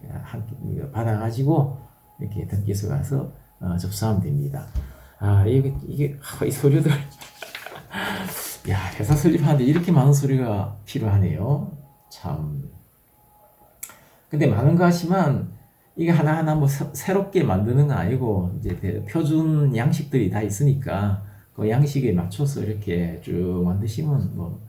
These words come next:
어려움이 없을, 없을 겁니다. 요즘 뭐. 아, 이렇게 등기 신청할 때 준비 서류, 서류들이 이렇게 열여섯 가지. 아, 그러네요. 맨 마지막에 등록 면허세 영수필 여기 있는데 요거는 이제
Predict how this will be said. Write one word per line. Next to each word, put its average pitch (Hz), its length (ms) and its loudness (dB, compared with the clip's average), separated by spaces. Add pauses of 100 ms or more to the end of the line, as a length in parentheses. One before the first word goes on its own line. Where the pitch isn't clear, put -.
(300)
어려움이 156 500 -2
없을, 98 360 -8
없을 139 300 -8
겁니다. 139 520 0
요즘 90 240 -4
뭐. 92 300 -2 (200)
아, 107 300 0
이렇게 127 540 6 (180)
등기 156 560 6
신청할 143 600 0
때 104 320 0
준비 117 260 -4
서류, 120 480 -2
서류들이 113 680 0
이렇게 110 320 4
열여섯 156 600 6
가지. 92 560 -6
아, 117 200 -4
그러네요. 107 480 0
맨 131 240 6
마지막에 131 760 0 (580)
등록 156 520 8
면허세 139 760 4
영수필 117 800 -2
여기 131 220 -2
있는데 107 300 0
요거는 123 340 0
이제 95 420 0